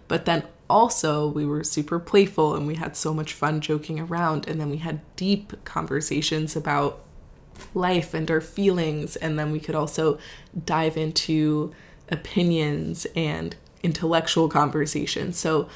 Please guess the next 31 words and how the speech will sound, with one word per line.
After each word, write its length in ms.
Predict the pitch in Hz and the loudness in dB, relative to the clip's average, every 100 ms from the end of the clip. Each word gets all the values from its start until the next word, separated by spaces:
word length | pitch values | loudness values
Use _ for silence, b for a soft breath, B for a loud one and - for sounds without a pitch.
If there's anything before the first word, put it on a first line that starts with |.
| B B B 175 - | B B B -16 4
that 240 | 165 165 | 8 8
would 140 | 170 165 | 6 0
be 120 | 170 | -2
just 260 | 151 147 - | 0 0 0
an 80 | |
example 560 | 156 147 147 135 165 170 | -2 0 0 0 2 2
of 120 | 160 | 2
a 60 | 151 | -4
connection 580 | - 151 143 - 156 151 | -4 -6 -4 -4 -2 0
where 160 | 143 | 0
I 40 | 147 | -2
feel 280 | - 147 | -2 -2
super 560 | 139 - - 175 165 143 | -2 -2 -2 -2 2 0
free, 640 | - - 151 147 196 285 - B B B B | 0 -6 -2 0 0 -2 -8 B B B B
and 140 | 165 170 | 0 2
it 120 | 165 | 2
includes 720 | 156 156 - 180 185 170 156 | 0 -4 -4 0 2 2 -2
the 100 | - | -4
surface 500 | 151 151 139 - - | 0 2 0 -2 -4
level, 520 | - - - - 208 - - | -4 -4 -8 -12 -12 -16 -8
'cause 200 | - 165 | -4 0
I 100 | 160 | 0
never 480 | 165 165 165 175 170 | 2 2 2 0 -2
feel 240 | - 160 | 0 0
like 240 | 151 147 - | 0 -2 -2
anything 460 | 160 165 156 165 | 0 0 -2 -2
I 100 | 143 | -4
say 300 | 151 151 147 | -4 -2 -2
is 260 | - 160 143 | 0 -2 -2
boring. 680 | - - 156 147 - - 185 - B B B B B - | -6 0 2 2 -2 -8 -12 -14 B B B B B 0
And 340 | 175 165 160 | 0 2 -2